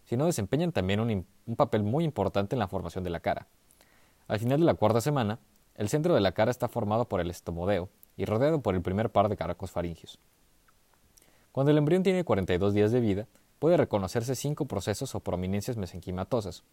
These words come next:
dos prominencias mandibulares formadas a partir del primer arco faríngeo en posición caudal al estomodeo,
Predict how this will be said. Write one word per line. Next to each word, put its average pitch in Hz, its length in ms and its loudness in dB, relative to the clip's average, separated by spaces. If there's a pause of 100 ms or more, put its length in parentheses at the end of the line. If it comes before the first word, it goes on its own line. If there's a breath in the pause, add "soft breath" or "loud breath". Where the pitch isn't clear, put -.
(420 soft breath)
dos 104 120 -4
prominencias 92 460 -4
mandibulares 90 560 0
formadas 90 380 -6
a 87 40 -8
partir 92 380 -4
del 87 220 -4
primer 87 260 -6
arco 87 220 -8
faríngeo 113 400 0
en 92 80 -6
posición 90 340 -10
caudal 90 320 -4
al 87 100 -4
estomodeo, 127 540 -2